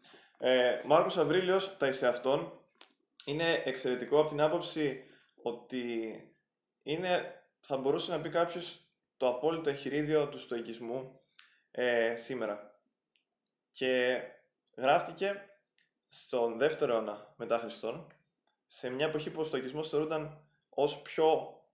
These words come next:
όψιμη φιλοσοφία, δηλαδή ξεκίνησε από την ελληνιστική εποχή και έφτασε ουσιαστικά να έχει περίπου πέντε αιώνες εξέλιξης, οπότε είναι μια φιλοσοφία η οποία πέρασε σε διάφορα στάδια και στα Είσαι Αυτόν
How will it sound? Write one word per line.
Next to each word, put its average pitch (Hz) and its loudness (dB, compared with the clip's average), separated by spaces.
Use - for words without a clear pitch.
όψιμη 123 2
φιλοσοφία, 117 -4
δηλαδή 113 -4
ξεκίνησε 123 -6
από 117 0
την 117 -4
ελληνιστική 110 -6
εποχή 127 -6
και - -8
έφτασε 131 -2
ουσιαστικά - -8
να 127 0
έχει 127 -6
περίπου - -4
πέντε 131 0
αιώνες 131 -2
εξέλιξης, 123 -2
οπότε 107 -6
είναι 131 -6
μια 131 -2
φιλοσοφία 127 -6
η 139 0
οποία 135 0
πέρασε 135 0
σε 117 -10
διάφορα 117 0
στάδια 113 -4
και 127 0
στα 123 0
Είσαι 120 -2
Αυτόν 170 -2